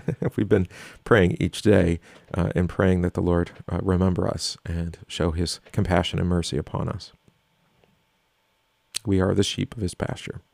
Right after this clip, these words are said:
All right, so that was a little bit of a long catechesis on that text, but I thought it would be helpful. Our memory verse for this week, we say together, "The Son of Man did not come to be served,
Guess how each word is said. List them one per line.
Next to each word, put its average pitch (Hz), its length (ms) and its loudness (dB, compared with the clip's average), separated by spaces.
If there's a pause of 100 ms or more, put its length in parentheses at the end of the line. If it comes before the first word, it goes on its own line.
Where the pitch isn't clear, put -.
All 104 80 4
right, - 140 0
so - 80 4
that 117 80 10
was 113 80 6
a 98 40 2
little 98 140 2
bit 87 140 0
of 90 120 0
a 104 80 0 (360)
long 90 180 4
catechesis 92 580 -2
on - 100 -2
that - 160 -4
text, - 300 -6
but - 140 -6 (100)
I - 80 2
thought - 140 2
it - 60 -4
would - 100 -6
be 87 100 -4
helpful. - 340 -8 (2250)
Our 127 60 6
memory 156 260 8
verse 98 200 6
for 101 120 2
this 90 180 2
week, 120 180 4
we 90 80 2
say 92 160 2
together, 90 460 2 (680)
"The - 80 -2
Son 170 180 6
of 160 100 4
Man 131 380 6 (640)
did 127 160 4
not 165 180 4
come 127 260 2
to - 140 -4
be 107 220 2
served, 85 480 0